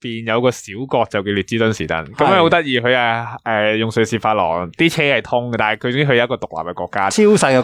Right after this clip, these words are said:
Speaker 2: 國家仔。
Speaker 1: 係啊，係啊，係啊。噉就個終點呢，就喺好西面嘅，叫做 Montreux 嘅地方。
Speaker 2: 哦，
Speaker 1: 係啦。
Speaker 2: 個大湖邊嚟嘅。
Speaker 1: 係啊，係啊，係啊，係啊。
Speaker 2: OK，喂，真係差唔多係橫越咗個瑞士㗎咯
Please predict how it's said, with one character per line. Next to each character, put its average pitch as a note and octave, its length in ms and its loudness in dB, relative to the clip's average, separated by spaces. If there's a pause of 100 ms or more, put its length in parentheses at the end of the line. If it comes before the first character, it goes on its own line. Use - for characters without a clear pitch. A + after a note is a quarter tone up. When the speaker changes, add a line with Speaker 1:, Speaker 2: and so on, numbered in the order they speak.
Speaker 2:
國 B2+ 100 2
家 C3+ 160 0
仔。 G2 220 0
Speaker 1:
係 A2+ 200 -2
啊， G#2+ 120 0
係 F#2+ 80 0
啊， F2 80 -4
係 E2+ 80 -4
啊。 A1+ 60 -8 (100)
噉 F#3 200 2
就 D3 280 4
個 C#3+ 140 4
終 F3 380 -2
點 C3 140 2
呢， D3 240 0
就 C#3 100 -2
喺 B2 300 0 (160)
好 A#2 140 2
西 C#3+ 100 -2 (160)
面 A2 160 -4
嘅， F#2+ 140 -4 (160)
叫 G#2 100 0
做 A2 80 -4
Montreux A#2 1080 -2
嘅 A#2 80 -4
地 F#2 180 -2
方。 F#2 340 0 (140)
Speaker 2:
哦， C#3+ 680 4
Speaker 1:
係 - 40 0
啦。 - 20 2
Speaker 2:
個 F#2+ 60 2
大 B2 140 2
湖 A#2 220 2
邊 D#3+ 180 4
嚟 C3+ 80 6
嘅。 F#2+ 220 2 (160)
Speaker 1:
係 C3+ 140 0
啊， B2+ 160 0
係 G#2+ 80 0
啊， F#2+ 140 -2
係 F2+ 60 -2
啊， F2 120 -4
係 D#2+ 140 -6
啊。 F#2+ 120 -8
Speaker 2:
OK， D3 220 -2
喂， G3 120 2
真 B3+ 160 4
係 F#3+ 100 4
差 A3 180 2
唔 B2+ 80 4
多 E3+ 100 4
係 F#3 60 6
橫 A2+ 300 2
越 B2 140 4
咗 C3+ 180 2
個 D3 100 2
瑞 A#2+ 160 4
士 A2 140 0
㗎 G#2 120 4
咯 F#2 240 0